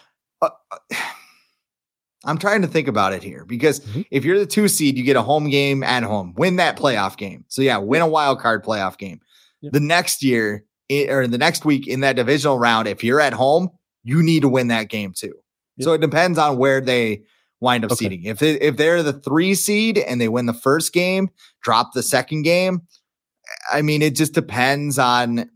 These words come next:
Speaker 1: like, it, it depends on, too, what happens at the end of the year. Like, if you could tell, like, Kirk is just not getting this offense, like,
Speaker 2: Yep.
Speaker 1: if he's playing like he is right now,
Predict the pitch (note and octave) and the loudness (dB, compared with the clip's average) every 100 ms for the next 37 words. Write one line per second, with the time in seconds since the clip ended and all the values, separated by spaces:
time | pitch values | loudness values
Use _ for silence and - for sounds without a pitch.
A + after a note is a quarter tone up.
0 | G#2+ _ _ _ A#2 G#2+ - - - - | -20 _ _ _ -8 -8 -8 -20 -14 -4
1 | F3+ F3+ F#3+ F3+ G3 B3 A#3+ A3+ F3+ - | 0 2 2 0 0 0 0 0 0 -2
2 | F3+ F3+ C#3 C#3 C#3 A2+ A2 A2 F#2+ G#2 | -2 -2 -2 -2 0 0 -2 -4 -6 -6
3 | G#2+ G#2 G2 G2 F#2 D2+ D#2+ A2 B2 C3+ | -6 -10 -10 -12 -12 -16 -6 -2 0 -2
4 | C3 D3 G3 F3+ C3 C#3 D#3+ D#3+ A#2+ G2 | -2 -4 -4 -6 -4 -2 0 0 -2 -4
5 | C#3+ D3+ C#3+ B2+ G#2+ - A#2 - G#2 A2 | -2 -2 -2 -4 -2 -2 -2 -2 0 2
6 | A#2+ G#2 A#2 A2+ A2 - A2+ B2 - C3+ | 2 -2 -6 -4 -4 0 2 2 0 -2
7 | B2+ - C#3 C#3 - G#2 - G3 A#3+ - | -2 -2 0 0 -4 -10 -4 -2 -2 -2
8 | D#3+ F#3 F3+ F3 F3 E3+ E3 C3 C3+ C#3 | 0 0 0 -2 -2 -2 0 0 0 2
9 | A#2 A#2+ D#3+ G#3 | 2 2 2 0